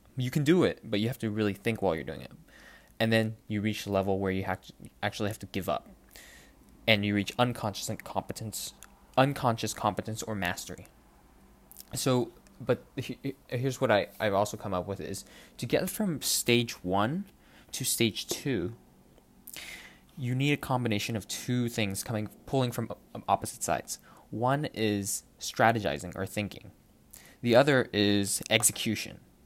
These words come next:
and it's the best way to get, like, feedback in the real world, 'cause, uh, sometimes people who stuck on too much execution might need more, uh, strategizing, you know?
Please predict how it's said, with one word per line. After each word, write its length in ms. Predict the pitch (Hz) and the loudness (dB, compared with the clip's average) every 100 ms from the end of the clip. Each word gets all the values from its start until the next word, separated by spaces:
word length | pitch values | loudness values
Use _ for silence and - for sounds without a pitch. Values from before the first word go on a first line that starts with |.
| - | -10
and 100 | 104 | -6
it's 80 | 104 | -6
the 80 | 90 | -2
best 220 | 104 - | -2 0
way 100 | 101 | -4
to 60 | 90 | -4
get, 200 | 92 - | -6 -8
like, 200 | 85 - | -10 -8
feedback 420 | 107 92 80 90 | -6 -2 -4 -4
in 80 | 95 | -10
the 60 | |
real 200 | 87 82 | -8 -6
world, 380 | 87 101 80 104 - | -2 -2 -2 -8 -6
'cause, 340 | 110 90 - - _ _ - _ - - - - | -4 -4 -8 -18 _ _ -20 _ -20 -20 -18 -8
uh, 180 | 113 | -6
sometimes 560 | 98 127 117 120 110 - - - - - - | -2 -2 0 0 0 -4 -12 -20 -20 -20 -10
people 240 | 123 117 | -2 0
who 160 | 113 113 | 0 -2
stuck 320 | - - 117 117 | -6 0 0 0
on 240 | 110 95 - | -4 -8 -12
too 140 | - 139 | -4 -2
much 220 | 127 117 | 0 0
execution 680 | 107 107 104 - 110 135 135 | 0 0 -2 -4 -4 -4 -4
might 220 | 117 92 | -4 -4
need 260 | 104 104 98 | -4 -6 -4
more, 440 | 104 98 95 95 - - - - - | -2 0 0 -2 -6 -18 -20 -18 -8
uh, 240 | - - - - - | -6 -6 -12 -18 -12
strategizing, 640 | - - 110 95 - - - _ - | -4 4 6 4 -2 -10 -18 _ -12
you 120 | 87 | -4
know? 160 | 95 | -4